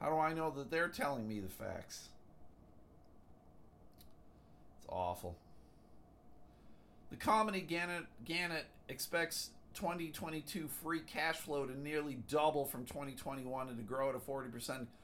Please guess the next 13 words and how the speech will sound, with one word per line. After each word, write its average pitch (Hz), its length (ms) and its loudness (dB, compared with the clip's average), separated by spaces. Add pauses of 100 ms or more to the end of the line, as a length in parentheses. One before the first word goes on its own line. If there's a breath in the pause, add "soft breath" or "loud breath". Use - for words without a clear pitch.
(160 loud breath)
compounded 156 580 2
annual 147 380 0
growth 175 420 6
rate 135 280 -4
through 120 140 -8
twenty 143 280 -6
twenty-five 127 680 2 (340 loud breath)
as 120 160 -2
it 120 80 -4
gains 139 320 -4
more 123 240 -2
digital 117 480 -2
subscribers. 98 720 -2